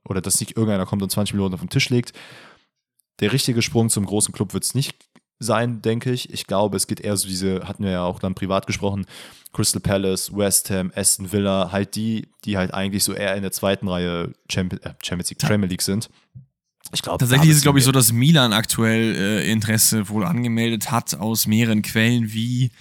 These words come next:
Speaker 2: zuverlässig das jetzt ist, ist auch die Frage. Ich muss auch sagen, ich sehe es aber ähnlich wie Danny. Ich glaube erstens nicht, dass das, äh, Niveau über die ganze, beziehungsweise die halbe Saison gehalten werden kann. Und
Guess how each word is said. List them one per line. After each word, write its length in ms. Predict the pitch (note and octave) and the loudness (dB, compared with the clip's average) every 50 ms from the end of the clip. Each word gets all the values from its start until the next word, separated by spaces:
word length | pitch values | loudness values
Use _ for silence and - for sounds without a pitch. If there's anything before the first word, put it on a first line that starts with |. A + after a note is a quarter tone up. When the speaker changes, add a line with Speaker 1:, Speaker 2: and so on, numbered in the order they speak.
| - - - - _ _ _ | -20 -20 -20 -20 _ _ _
Speaker 2:
zuverlässig 800 | _ - - - B2 B2+ - - A#2+ A#2 A#2+ B2 - - B2 G#2+ | _ -4 -2 -2 -2 -2 2 2 4 4 4 4 4 2 2 0
das 240 | - A2 A2+ A#2 - | 0 0 0 0 0
jetzt 220 | - A2+ - - - | 0 -2 -4 -4 -2
ist, 220 | A#2+ B2 - - | 2 2 2 4
ist 280 | - A#2+ - - - - | 4 4 2 2 2 0
auch 240 | G#2+ A2+ C3 B2+ | -2 -2 -2 -2
die 140 | - B2 A2+ | -2 -2 -2
Frage. 480 | - - - A2 A2 A2+ B2+ C3+ B2 B2 | -2 -2 -4 0 2 2 2 4 2 0
Ich 200 | G2+ F2 - - | -2 -2 -4 -4
muss 220 | A#2 A#2+ A#2+ - | -2 -2 -2 -2
auch 220 | D2 F#2+ A2 A#2 - | -4 -6 -4 -2 -2
sagen, 260 | - A2+ A2 A2+ G#2+ | 0 0 0 0 0
ich 140 | G#2 - - | -2 -2 0
sehe 120 | A2+ A#2 | 0 0
es 120 | A2+ - | 0 0
aber 220 | F#2+ G2+ - G#2+ C#2 | 0 -2 -6 -2 -2
ähnlich 340 | F#2 G#2 A2 A2 G#2+ - - | -2 0 0 -2 -4 -2 -4
wie 80 | G#2+ | -4
Danny. 260 | G2 G#2 G#2+ A2+ A2 | -2 0 0 0 0
Ich 140 | F2+ F2+ - | 0 -2 -2
glaube 240 | - G#2 G#2 G2 - | -4 -4 -4 -4 -4
erstens 420 | - F#2+ G#2 A2 - - - B2 | -2 -2 0 2 2 0 0 -2
nicht, 160 | - A#2+ A2 - | -6 -6 -4 -2
dass 100 | A2+ A2 | -2 -2
das, 400 | A2 G2+ - - - - - - | -2 -4 -4 -6 -6 -6 -8 -6
äh, 140 | - G#2 G#2 | -4 -4 -2
Niveau 360 | G#2 G#2 G2+ F#2+ G2+ G#2+ A2 | 0 0 0 0 0 0 -2
über 160 | G#2+ F#2 G#2+ G2 | 0 0 -2 -2
die 140 | G2+ G#2 | -2 -2
ganze, 360 | F#2+ G#2+ G#2+ G#2+ G#2 - - G#2 | -2 -2 -2 0 0 -2 -2 -2
beziehungsweise 320 | G#2 G2+ A2+ G#2 G2+ G2+ | -4 -4 -2 -2 -2 -2
die 100 | G2+ - | -2 -4
halbe 200 | G#2 G#2 G#2 G#2 | -2 -2 -2 -2
Saison 200 | G2 - G#2 G2 | -2 -2 -4 -4
gehalten 420 | F2+ F#2 G#2+ A2+ C#3+ E3+ D3+ B2 | -4 0 0 0 0 0 -4 -4
werden 200 | A#2+ A#2 A#2 A#2 | -4 -4 -2 -4
kann. 280 | G#2 - G#2+ G#2+ G#2+ F#2 | -4 -4 -4 -4 -4 -4
Und 180 | - G2 - | -6 -8 -10